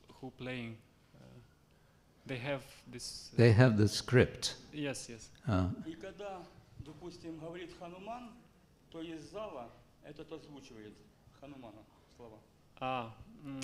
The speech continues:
Speaker 1: so when Ha-, Hanuman, uh, is speaking, then somebody from the audience, uh, reading his words, but he is quiet, uh, on the scene.
Speaker 2: He's reading the words,
Speaker 1: Y-, y-,
Speaker 2: but?
Speaker 1: yeah, the,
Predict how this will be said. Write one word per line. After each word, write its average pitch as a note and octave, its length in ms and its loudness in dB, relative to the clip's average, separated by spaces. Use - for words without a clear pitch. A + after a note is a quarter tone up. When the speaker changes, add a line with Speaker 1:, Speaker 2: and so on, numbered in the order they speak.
Speaker 1:
so C3+ 480 -4
when C#3+ 520 -2
Ha-, C#3 160 -6
Hanuman, D3 640 -2
uh, B2 40 -10
is B2+ 100 -8
speaking, F#3 480 -6
then C#3 180 -4
somebody D#3 580 -2
from C#3 360 -8
the B2 100 -8
audience, D3+ 680 -8
uh, B2+ 480 -14
reading D3 360 -4
his B2+ 320 -10
words, D#3 320 -6
but B2+ 200 -8
he C3+ 180 -12
is B2+ 100 -10
quiet, A#2 360 -12
uh, - 40 -18
on A#2 140 -10
the A#2+ 60 -10
scene. A#2 360 -10
Speaker 2:
He's A#2 380 6
reading B2+ 560 10
the G2+ 120 8
words, G#2 540 8
Speaker 1:
Y-, - 100 -8
y-, - 0 -
Speaker 2:
but? C#3 420 8
Speaker 1:
yeah, D#3 140 -2
the, C#3+ 180 -4